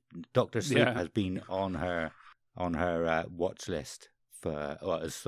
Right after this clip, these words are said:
Speaker 1: as, as since it came out.
Speaker 2: Mm,
Speaker 1: Um,
Speaker 2: nice. Oh, I might have a film linked to that on my list. I won't say any more.
Speaker 1: Okay. Linked to,
Speaker 2: <laughs>
Speaker 1: isn't Doctor Sleep the sequel? No, no, no.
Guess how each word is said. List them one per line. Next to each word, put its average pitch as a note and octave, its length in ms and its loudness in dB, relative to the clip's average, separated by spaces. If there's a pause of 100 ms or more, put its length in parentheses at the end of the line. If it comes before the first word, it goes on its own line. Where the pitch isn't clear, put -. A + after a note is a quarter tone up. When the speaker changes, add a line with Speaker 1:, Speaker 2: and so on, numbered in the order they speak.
Speaker 1:
as, - 340 -8
as - 80 -10
since - 320 -6
it D2+ 100 -8
came E2+ 260 -4
out. D#2 220 -2 (440)
Speaker 2:
Mm, A#2 400 4
Speaker 1:
Um, D2 300 -4
Speaker 2:
nice. A#2+ 360 -4
Oh, F3 220 8
I B2+ 140 6
might D3+ 240 6
have D3+ 240 6
a D#3 160 6
film D#3 300 2
linked D#3+ 420 2
to - 80 -6
that C#3+ 180 2
on E3+ 140 2
my F3 140 2
list. F#3+ 360 0
I G#2+ 60 0
won't A#2 200 -2
say C3+ 140 0
any C#3+ 140 -2
more. D#3+ 240 0
Speaker 1:
Okay. A#2+ 460 4 (600)
Linked D#3 280 2
to, D3+ 160 2 (300)
Speaker 2:
<laughs> - 300 -6
Speaker 1:
isn't C#3+ 160 2
Doctor C3 240 -2
Sleep D3 320 -2 (240)
the B2 200 0
sequel? - 440 -6
No, F3 180 10
no, D3+ 200 6 (300)
no. F3 280 10